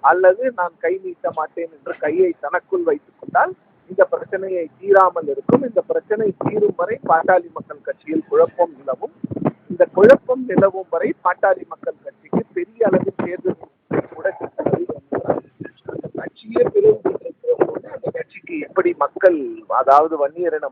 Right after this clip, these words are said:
மக்கள் வாக்களிப்பார்கள் அப்படிங்கிற ஒரு, ஆ, கேள்வியும்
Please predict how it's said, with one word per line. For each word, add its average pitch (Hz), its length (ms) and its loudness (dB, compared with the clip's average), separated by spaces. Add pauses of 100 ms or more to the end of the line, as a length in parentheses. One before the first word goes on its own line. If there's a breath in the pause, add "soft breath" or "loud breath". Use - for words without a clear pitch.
மக்கள் - 260 -8 (100)
வாக்களிப்பார்கள் 151 840 -2
அப்படிங்கிற 160 440 -6 (140)
ஒரு, 120 140 -6 (920)
ஆ, 117 60 -2 (320)
கேள்வியும் 392 520 2